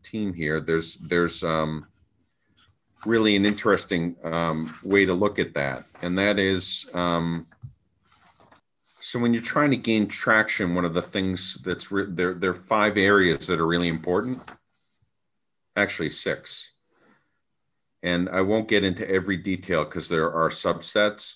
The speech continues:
sub-steps. Um, it's in my book, Grow Like a Pro, but it's about sales process, mission critical components. And so the first one is making sure you define the ideal client,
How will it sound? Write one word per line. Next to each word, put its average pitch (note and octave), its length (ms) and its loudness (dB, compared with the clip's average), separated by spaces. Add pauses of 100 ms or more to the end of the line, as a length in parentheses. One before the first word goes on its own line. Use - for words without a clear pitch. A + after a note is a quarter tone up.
sub-steps. - 1200 -2 (580)
Um, E2+ 460 -2 (120)
it's - 220 -4
in G2+ 460 -2
my F#2 180 2
book, G#2+ 320 -2
Grow F#2+ 160 2
Like F2+ 240 2
a E2 40 -4
Pro, A2 380 2
but G2+ 160 -2
it's - 140 -4
about F#2+ 320 0
sales G2 340 0
process, F#2+ 580 0
mission F#2 640 -4
critical F2+ 420 -2
components. D2+ 800 -6 (680)
And F2+ 140 -6
so F#2 640 2 (460)
the G#2 60 -6
first C#3+ 340 2
one A2 140 2
is F#2 140 -2
making G2+ 280 -2
sure G#2 180 -2
you F#2 140 0
define F2+ 420 -2
the E2+ 120 0
ideal D#2+ 300 0
client, D#2 560 -6